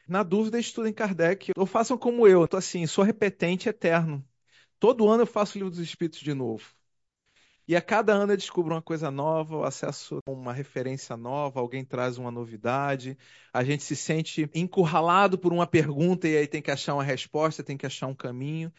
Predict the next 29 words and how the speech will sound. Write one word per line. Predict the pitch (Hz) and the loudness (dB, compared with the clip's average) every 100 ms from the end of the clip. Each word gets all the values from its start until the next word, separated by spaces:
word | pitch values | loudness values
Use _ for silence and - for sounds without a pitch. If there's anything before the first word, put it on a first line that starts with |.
| _ _ _ - | _ _ _ -4
e | |
a | 151 | -4
gente | 175 170 | -4 -4
vai | 180 | -4
crescendo | - 180 170 - 175 170 | -2 -6 -4 -6 -6 -6
exatamente | 170 202 208 185 202 | -8 -8 -8 -8 -12
assim. | - - 120 117 _ _ _ | -14 -14 -16 -18 _ _ _
Bom, | 165 131 | -2 -2
feita | - 247 247 | 0 -2 0
essa | 226 226 | -2 0
grande | 156 - 170 190 156 147 | -2 2 2 2 0 -4
introdução | 123 - 127 - 131 123 | -6 -6 -6 -6 -8 -8
de | 113 | -4
dez | 117 | -4
minutos, | 120 113 127 - - - _ _ _ _ _ - | -4 -8 -10 -12 -20 -20 _ _ _ _ _ -16
acho | 117 | -8
que | 117 | -8
a | |
gente | 117 | -6
pode | - 107 | -4 -6
começar. | - 110 - - - _ _ _ _ _ _ | -6 -14 -10 -12 -12 _ _ _ _ _ _
Vamos | 107 143 | -2 0
pra | 165 | 4
oração, | 151 131 113 135 123 | 4 4 0 -2 -2
né? | 151 175 165 135 - | 0 0 -2 -8 -14
Orar | 123 143 143 143 | 0 2 4 2
é | |
sempre | 135 - 143 - 123 | 0 -4 -6 -6 -4
bom, | 123 139 151 | -2 -2 -4